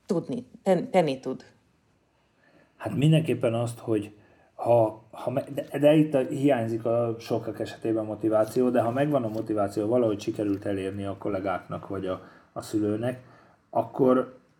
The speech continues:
Speaker 2: csinálj vele valamit. Mindig ez a lényeg. Ne csak nézd, ne csak olvasd, ne csak hallgass, hanem te alkoss azzal kapcsolatban valamit.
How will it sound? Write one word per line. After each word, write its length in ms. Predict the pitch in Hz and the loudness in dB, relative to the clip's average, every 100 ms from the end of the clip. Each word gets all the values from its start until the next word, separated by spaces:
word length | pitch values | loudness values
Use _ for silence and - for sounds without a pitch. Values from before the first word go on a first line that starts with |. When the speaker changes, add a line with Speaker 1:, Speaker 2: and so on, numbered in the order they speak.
| _ - | _ -2
Speaker 2:
csinálj 380 | 156 123 98 | 0 0 0
vele 180 | 107 107 | 0 0
valamit. 400 | 104 104 98 95 - - - | 0 -2 -4 -8 -12 -20 -12
Mindig 260 | 120 117 | -6 -4
ez 140 | 101 98 | -2 -4
a 60 | |
lényeg. 340 | 95 90 92 87 _ _ - | -6 -8 -12 -16 _ _ -14
Ne 160 | 123 | -10
csak 260 | 117 107 113 | -6 -6 -4
nézd, 320 | 117 123 117 117 | -2 0 -2 -4
ne 140 | 113 117 | -4 -4
csak 240 | 104 - | -4 -2
olvasd, 440 | 113 113 117 113 | 0 2 0 -4
ne 100 | 110 | -8
csak 200 | 104 - | -10 -12
hallgass, 480 | - - 110 117 117 | -12 -4 0 0 -2
hanem 240 | - 113 101 | -6 -8 -2
te 100 | 143 | 0
alkoss 600 | 120 117 104 - - - - _ _ _ | 2 2 0 -6 -10 -14 -20 _ _ _
azzal 340 | 120 110 110 104 | -4 -2 -2 0
kapcsolatban 520 | 101 101 104 101 98 | -2 -4 -4 -4 -4
valamit. 240 | 95 101 | -6 -10